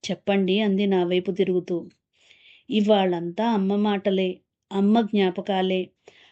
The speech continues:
అమ్మ బతికొచ్చి మన మధ్య తిరిగినట్టే ఉంది. ప్రతి సంవత్సరం ఆమె వర్ధంతిని ఇలాగే బంధువుల మధ్య వేడుకగా జరుపుకుందాం.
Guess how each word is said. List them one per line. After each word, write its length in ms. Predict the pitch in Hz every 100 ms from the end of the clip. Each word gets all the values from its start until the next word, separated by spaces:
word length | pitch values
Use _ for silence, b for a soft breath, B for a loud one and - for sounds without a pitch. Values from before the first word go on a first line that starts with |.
| b b
అమ్మ 300 | 185 196 214
బతికొచ్చి 840 | 233 202 196 202 202 - 208 190 - 220
మన 260 | 202 202
మధ్య 320 | 208 196 185
తిరిగినట్టే 760 | 233 226 202 202 214 196 - 240
ఉంది. 420 | 262 214 190 170 - _ _ _ _ _ _ -
ప్రతి 320 | 196 202 269
సంవత్సరం 680 | 262 233 202 180 190 185 185 -
ఆమె 300 | 208 220 226
వర్ధంతిని 840 | 208 180 175 202 233 226 190 196 190
ఇలాగే 520 | 185 190 208 220 220
బంధువుల 540 | 220 190 190 202 214 214
మధ్య 500 | 196 175 196 185 180
వేడుకగా 640 | 175 196 196 220 220 196 214
జరుపుకుందాం. 800 | 208 180 208 214 196 175 165